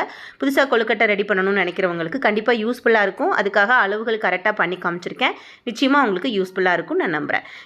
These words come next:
இப்ப ஒரு கப் அளவுக்கு மாவுக்கு ஒரு கப் அளவுக்கு தண்ணி கரெக்டா சேர்த்திருக்கேன். அதுல ஒரு ரெண்டு பிஞ்ச் அளவுக்கு உப்பு சேர்த்து அடுப்புல வச்சு நல்லா கொதிக்க வச்சிடலாம்.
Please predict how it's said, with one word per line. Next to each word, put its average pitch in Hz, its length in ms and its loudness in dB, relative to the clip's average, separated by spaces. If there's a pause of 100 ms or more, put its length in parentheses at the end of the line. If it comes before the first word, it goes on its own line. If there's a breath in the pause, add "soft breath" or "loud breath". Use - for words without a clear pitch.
இப்ப 277 240 4
ஒரு 285 220 6
கப் 311 240 0
அளவுக்கு 277 360 -2 (280)
மாவுக்கு 254 440 2
ஒரு 247 200 2
கப் 254 220 -2
அளவுக்கு 214 260 0
தண்ணி 214 280 0
கரெக்டா 202 300 -2
சேர்த்திருக்கேன். 185 480 -2
அதுல 220 200 2
ஒரு 214 80 2
ரெண்டு 277 260 2
பிஞ்ச் 226 300 0
அளவுக்கு 214 260 0
உப்பு 202 240 -4
சேர்த்து 202 400 0
அடுப்புல 208 360 2
வச்சு 196 160 -4
நல்லா 180 260 0
கொதிக்க 160 280 -4
வச்சிடலாம். 160 440 0